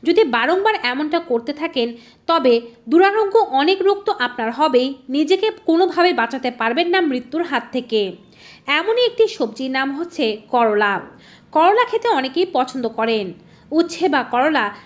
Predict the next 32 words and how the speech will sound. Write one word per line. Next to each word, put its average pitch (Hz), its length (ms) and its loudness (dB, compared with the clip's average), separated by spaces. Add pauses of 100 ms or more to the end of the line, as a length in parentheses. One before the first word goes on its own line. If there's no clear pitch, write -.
(160)
তিতকুটে 381 520 4
জাতীয় 262 320 0
খাবার, 214 460 0 (260)
তাই 262 200 2
অনেকেই 247 340 -4
মনে 233 240 -4
করে 226 220 -4
থাকেন 254 380 -4 (380)
করলা 330 340 4
খেলে 277 420 0
খুব 330 180 2
উপকার 240 360 -2
পাবেন। 214 380 -2 (460)
অনেকে 381 340 0
আবার 311 360 0
ডায়াবেটিসের 320 640 -2
জন্য 320 300 -2
করলা 226 400 0
খাচ্ছেন, 233 580 -6 (320)
ডায়াবেটিসের 381 560 0
জন্য 427 220 0
অনেকে 403 360 0
আবার 370 260 2
ঢ্যাঁড়সও 240 440 -4
খাচ্ছেন। 233 540 -4 (420)
দুটো 320 240 2
খাবারকে 320 420 -2
একই 226 340 -2
সাথে 262 420 -4 (100)
খাওয়া 247 280 0
যাবে 214 260 -2
না। 208 140 -2